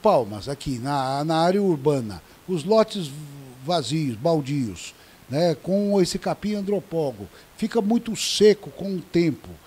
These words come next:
É, o próprio calor promove o início de uma queimada. Muita gente fala que é um toco no cigarro. Não. Eu já vi o pessoal com uma garrafa,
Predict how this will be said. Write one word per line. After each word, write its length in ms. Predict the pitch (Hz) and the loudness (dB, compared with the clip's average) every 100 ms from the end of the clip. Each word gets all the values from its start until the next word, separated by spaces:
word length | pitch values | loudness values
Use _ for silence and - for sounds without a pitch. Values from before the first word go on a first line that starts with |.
| - - 127 | -20 -18 -8
É, 220 | 143 160 | -6 -4
o 100 | 185 | -8
próprio 420 | - 233 254 277 - - | -2 0 0 0 -4 0
calor 680 | 220 160 147 180 247 151 82 - - - - - - | 4 4 4 4 6 6 2 -14 -20 -20 -20 -8 4
promove 640 | 247 214 190 214 233 240 | 4 6 4 2 4 2
o 140 | 247 233 | 4 4
início 320 | 208 240 - | 2 2 0
de 60 | |
uma 60 | 214 | -4
queimada. 340 | 196 160 156 | 0 0 0
Muita 180 | 185 226 | -2 0
gente 140 | 233 - | 0 2
fala 180 | 226 | 0
que 80 | 220 | 2
é 40 | 226 | -2
um 80 | |
toco 260 | - 214 170 | 0 -2 -2
no 80 | 196 | -6
cigarro. 280 | 170 220 233 | -2 0 2
Não. 320 | 226 226 175 - - - - | 6 6 4 -2 -20 -14 -4
Eu 160 | 170 | -2
já 220 | 170 208 190 | 2 2 2
vi 320 | 190 247 277 | 2 4 4
o 180 | 226 208 | 2 2
pessoal 420 | 196 - 196 180 | 2 4 4 6
com 80 | 185 | 2
uma 120 | 180 | 2
garrafa, 800 | 175 131 135 156 - 143 110 | 0 0 2 0 2 0 0